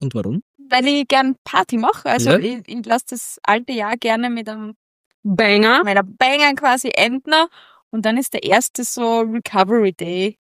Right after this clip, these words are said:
Speaker 1: Mhm.
Speaker 2: Da mach ich nichts Besonderes. Das ist einfach so ein normaler Tag quasi. Also der ist nicht irgendwie besonders.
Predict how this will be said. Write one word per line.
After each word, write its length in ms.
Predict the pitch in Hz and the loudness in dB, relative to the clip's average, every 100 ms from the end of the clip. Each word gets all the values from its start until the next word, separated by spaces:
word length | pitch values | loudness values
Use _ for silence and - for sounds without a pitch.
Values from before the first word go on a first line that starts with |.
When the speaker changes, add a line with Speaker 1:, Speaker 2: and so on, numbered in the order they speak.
| - | -4
Speaker 1:
Mhm. 340 | 107 123 190 - - | 0 4 2 2 -2
Speaker 2:
Da 80 | 220 | 2
mach 220 | 202 208 | 2 4
ich 80 | 233 | 4
nichts 240 | 214 - | 2 -2
Besonderes. 720 | - - 208 202 226 226 233 - | -8 -2 0 0 0 -2 -4 -8
Das 200 | - 214 | -10 -6
ist 100 | 208 | -4
einfach 240 | 202 214 | -4 -6
so 180 | - 214 | -6 -4
ein 260 | 202 202 202 _ _ _ _ _ - | -2 -2 -6 _ _ _ _ _ -8
normaler 560 | 220 202 190 196 190 | -6 -2 4 4 4
Tag 480 | - 151 156 160 - _ | 0 0 2 0 -10 _
quasi. 320 | - 170 - | -8 -6 -6
Also 280 | - 185 - 175 _ _ _ - | -10 -10 -12 -16 _ _ _ -4
der 140 | 202 | -4
ist 120 | 185 208 | -2 -6
nicht 160 | 190 | -4
irgendwie 260 | 196 185 180 | -6 -8 -10
besonders. 540 | - 165 160 180 - | -12 -12 -10 -12 -14